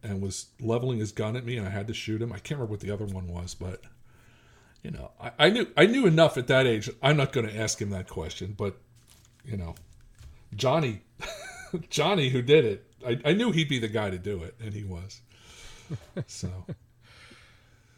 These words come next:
Speaker 2: Uh, I have two more notes before I let you go. We're not quite bumping up into our mandated show length, which, which is self-mandated.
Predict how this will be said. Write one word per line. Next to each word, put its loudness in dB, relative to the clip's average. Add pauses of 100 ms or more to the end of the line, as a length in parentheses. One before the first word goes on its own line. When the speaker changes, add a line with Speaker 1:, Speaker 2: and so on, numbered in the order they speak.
Speaker 2:
Uh, 6 (280)
I 6
have 6
two 10
more 6
notes 4
before 0
I 4
let -4
you -10
go. -8 (240)
We're -4
not 2
quite -2
bumping 6
up -2
into -2
our -6 (580)
mandated 2
show 2
length, -2
which, -6 (640)
which -4
is -8
self-mandated. -2